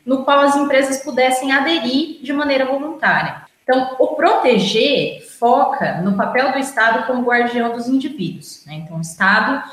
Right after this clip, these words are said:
encarregado de proteger de violações de direitos humanos cometidas por terceiros, porque,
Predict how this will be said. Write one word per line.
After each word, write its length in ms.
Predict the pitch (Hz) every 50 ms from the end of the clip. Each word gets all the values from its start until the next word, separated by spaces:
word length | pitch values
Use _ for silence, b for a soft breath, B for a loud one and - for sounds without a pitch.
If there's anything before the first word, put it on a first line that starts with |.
| B B B B -
encarregado 1200 | 233 247 277 349 349 330 311 285 285 277 247 202 202 196 190 190 196 196 220 254 - - - - - _ _ _ - -
de 120 | 190 - 196
proteger 840 | 196 220 240 254 254 254 269 254 240 196 190 196 208 214 220 214
de 80 | 208 -
violações 520 | 208 208 208 208 202 202 208 208 196 196
de 60 | 196
direitos 260 | 180 185 180 180 180 -
humanos 340 | 180 185 175 180 190 196 -
cometidas 540 | - 202 202 208 202 - - 190 190 190 196
por 200 | - 196 196 190
terceiros, 560 | 196 202 208 208 - - 170 151 151 156 151 - - -
porque, 500 | 208 202 208 - 214 196 196 196 208